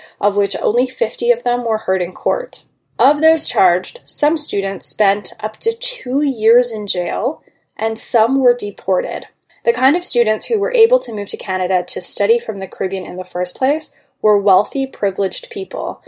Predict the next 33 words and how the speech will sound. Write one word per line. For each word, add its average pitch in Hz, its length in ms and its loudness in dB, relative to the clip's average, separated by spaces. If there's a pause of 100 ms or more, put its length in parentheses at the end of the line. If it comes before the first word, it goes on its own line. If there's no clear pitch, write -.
(200)
not 226 360 0
poor, 202 380 2
dumb 190 440 -2
thugs 190 540 2
as 220 200 -4
the 233 120 -4
media 196 260 -2
tried 190 280 -8
to 185 60 -10
portray 247 360 2
them. - 300 -8 (180)
And 247 160 2
some 294 200 4
of 330 140 0
them 208 300 0
went 220 160 0
on 262 120 2
to 302 100 -4
have 254 160 2
very 220 160 4
successful 190 520 -4
careers 190 360 -4
after 180 340 -8
this. - 420 -6 (380)
Unfortunately, 262 880 0
others 226 480 2
struggled 190 600 0
mentally 214 460 0
and 202 220 -8
physically 190 480 -6
after 180 300 -8
the 180 160 -10
incident. 185 440 -8